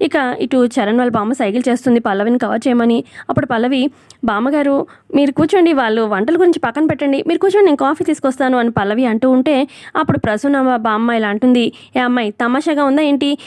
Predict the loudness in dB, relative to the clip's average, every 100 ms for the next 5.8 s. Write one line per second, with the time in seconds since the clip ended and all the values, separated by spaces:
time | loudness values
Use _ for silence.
0 | -8 0 2 2 2 0 -2 0 0 0
1 | -2 -2 0 0 0 -2 0 0 0 -2
2 | -4 -4 2 4 4 0 0 -2 0 0
3 | 0 0 0 0 0 0 0 -4 -4 -2
4 | -2 -2 -2 -2 -8 _ -2 0 2 2
5 | 2 0 0 -2 -2 -2 -2 -4